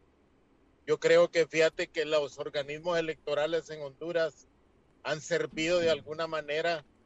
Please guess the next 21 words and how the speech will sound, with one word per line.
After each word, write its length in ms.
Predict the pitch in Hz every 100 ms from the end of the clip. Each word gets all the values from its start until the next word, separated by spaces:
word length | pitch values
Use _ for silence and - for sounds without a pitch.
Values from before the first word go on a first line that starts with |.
| _ _ -
para 220 | 143 151
desprestigiar 880 | 160 143 - 151 - 147 127 135 151
a 80 | 160
los 200 | 156 -
políticos, 680 | 135 127 160 - 139 117 107
fíjate, 360 | 135 - 180 - _ _ _ _ _ -
para 260 | 143 147 143
cuestionar 840 | - 160 - - 147 135 147 190
al 200 | 180 151
que 180 | - 156
ganó, 560 | 143 123 170 233 202 - _ _ -
creyendo 560 | 143 147 165 196 196 -
que 220 | 165 156
en 100 | 143
realidad 460 | 151 147 143 165
no 160 | 185 190
ganó, 320 | 185 147 160 240 240 _ _ _ _ _ -
o 140 | 147 170
el 120 | 156
que 160 | 165
perdió 460 | 160 156 143 131